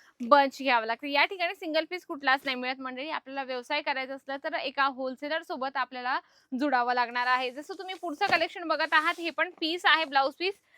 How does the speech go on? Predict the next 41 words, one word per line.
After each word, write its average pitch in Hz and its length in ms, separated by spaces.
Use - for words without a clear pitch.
याच्यामध्ये 370 460
तुम्ही 339 220
बघू 294 200
शकता 320 300
पेपर 311 420
मिरर 294 300
वर्कचं 269 320
याच्यामध्ये 262 400
काम 247 280
दिलेलं 254 360
असणार 262 220
आहे. 254 220
एक 262 240
मी 262 100
तुम्हाला 254 280
लक्षात 254 340
आणण्यासाठी 254 560
एक 247 100
ओपन 254 260
करून 269 220
दाखवते, 254 360
म्हणजे 269 200
दाखवते 311 520
या 262 120
पद्धतीने. 254 460
बघू 294 240
शकता 330 320
याच्यात 311 220
धाग्याचं 294 500
काम 285 280
मिळणार 285 300
आहे 285 200
प्रॉपर 277 320
तुम्हाला, 262 280
याच्यामध्ये 262 400
फोल्डिंग 269 380
आणि 269 160
पूर्ण 302 580
तुम्हाला 311 240
ब्लाउज 262 340
पीसमध्ये 269 440